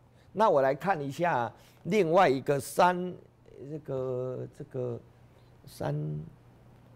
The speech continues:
嗯，来，我们看一下六六四三，六六四三M三一也往上走嘛，另外一个叫三二二七啦，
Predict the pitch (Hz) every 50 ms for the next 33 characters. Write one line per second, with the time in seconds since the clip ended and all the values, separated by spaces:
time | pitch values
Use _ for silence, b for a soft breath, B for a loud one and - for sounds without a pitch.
0 | - - - - - - - - - - - - - - 120 117 117 113 113 110
1 | 110 110 107 107 107 107 107 104 104 104 - - - _ - - - - - -
2 | - - - 120 131 151 139 - - - 131 139 151 156 196 190 151 151 180 175
3 | - 170 233 240 214 185 170 156 147 143 185 185 175 151 131 120 123 - - 165
4 | 139 113 - 135 127 131 131 - b b b b b b - 220 226 208 202 175
5 | - 180 165 143 170 165 160 - - 190 185 135 127 - 156 147 147 143 135 120
6 | 123 117 95 104 107 95 98 - 156 135 104 - - - - 64 - - - _
7 | b b b b b 190 220 202 202 190 180 156 170 143 160 170 151 - 175 165
8 | 165 151 120 160 151 123 147 151 131 - - - 131 127 127 123 110 98